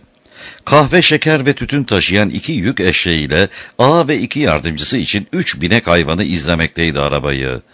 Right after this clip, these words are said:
Ağa artık yolun yitirilmesinin mümkün olmadığı bir noktada arabayı bırakıp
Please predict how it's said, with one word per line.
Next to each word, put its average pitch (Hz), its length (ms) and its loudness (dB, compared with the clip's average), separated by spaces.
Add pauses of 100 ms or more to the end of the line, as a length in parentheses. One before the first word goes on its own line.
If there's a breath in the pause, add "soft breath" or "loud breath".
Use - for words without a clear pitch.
(480 loud breath)
Ağa 156 300 6
artık 135 360 0
yolun 107 220 2
yitirilmesinin 85 800 -2
mümkün 98 360 0
olmadığı 95 580 0
bir 120 220 0
noktada 80 420 0
arabayı 92 580 2
bırakıp 80 400 0